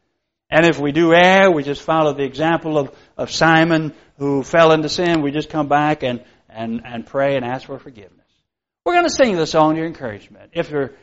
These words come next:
if you're here and you're not a Christian, you want to enter the kingdom of God, we're here to assist you. If you've not been faithful and you want to get back in a good relationship with God, we're here to help you also.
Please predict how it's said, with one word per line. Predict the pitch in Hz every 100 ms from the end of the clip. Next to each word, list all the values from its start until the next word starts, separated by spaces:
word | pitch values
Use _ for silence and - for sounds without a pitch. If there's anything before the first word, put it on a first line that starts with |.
| _
if | 151
you're | 139 139
here | - 220 269 269
and | 254 175
you're | 170
not | 165 156
a |
Christian, | - 262 - 277
you | 214 175
want | 180
to | 185
enter | 196
the | 180
kingdom | 214 214
of | 202
God, | 214 277 320 320 - -
we're | 165
here | 165 226
to |
assist | 269 359 -
you. | - _ _ _ _ _ _ _ _
If | _
you've | _
not | 127 139
been | 196
faithful | 202 202 214 240
and | 226
you |
want | 160 151
to |
get | 170 139
back | 160 180 185
in | 175
a | 156 - _
good | 175
relationship | 165 175 175 185
with | 170 175
God, | 190 208
we're | 156 123
here | 123
to | 135
help | 131 135 147
you |
also. | 120 117 -